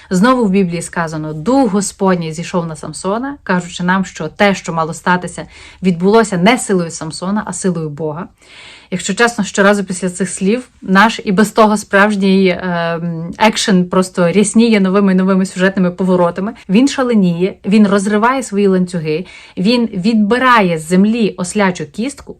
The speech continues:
і вбиває усіх, до одного. Знову проігнорував обітницю, якої мав дотримуватися. Загалом Самсон вбиває тисячу людей. Саме навколо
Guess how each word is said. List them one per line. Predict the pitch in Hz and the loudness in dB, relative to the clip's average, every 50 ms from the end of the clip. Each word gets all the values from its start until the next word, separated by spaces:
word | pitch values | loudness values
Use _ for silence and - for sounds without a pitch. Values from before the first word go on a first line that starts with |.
| _ - | _ -6
і | 226 208 | -4 -4
вбиває | 180 165 - - 170 156 165 160 170 185 185 185 - _ _ _ _ | -4 -6 -8 -10 -8 -4 -4 -2 -2 -4 -6 -6 -10 _ _ _ _
усіх, | - 185 - - 175 165 - - - _ _ _ _ | -14 -12 -12 -12 -12 -12 -12 -14 -18 _ _ _ _
до | 180 - 160 | -12 -10 -8
одного. | 156 151 147 156 147 147 160 - _ _ _ | -8 -8 -10 -12 -14 -14 -16 -20 _ _ _
Знову | - 202 220 302 320 349 - | -2 2 2 2 4 2 0
проігнорував | - - 208 196 190 190 180 180 202 214 208 | 0 2 2 4 4 2 2 2 2 2 2
обітницю, | 185 165 160 180 196 - 240 226 - - 175 | 0 0 0 -2 -2 -2 -4 -6 -8 -8 -10
якої | 165 165 170 175 175 - 196 190 190 | -10 -8 -8 -6 -2 2 4 4 4
мав | 175 170 165 170 165 165 175 175 | 4 2 0 0 -2 -2 -4 -6
дотримуватися. | 175 175 196 185 180 170 165 180 180 180 - - - - - - - | -4 -2 -2 0 0 -2 -2 -6 -10 -12 -14 -18 -20 -20 -20 -14 -8
Загалом | 202 180 180 170 175 185 220 254 254 | -4 -2 -2 0 0 2 2 2 0
Самсон | 214 - 180 170 - - 214 220 214 | -2 -4 -6 -8 -6 -4 -4 -2 -2
вбиває | 185 156 165 156 170 170 180 180 175 | -2 -2 -2 -2 0 0 0 -2 -2
тисячу | 180 - 170 - 185 180 - 165 | -4 -6 -8 -6 -8 -8 -10 -10
людей. | 160 165 160 - - - - _ | -12 -12 -12 -12 -14 -14 -16 _
Саме | - - 294 320 320 285 | -2 0 2 4 4 2
навколо | 247 226 - 262 262 254 240 233 214 202 | 2 2 2 2 2 4 4 4 4 2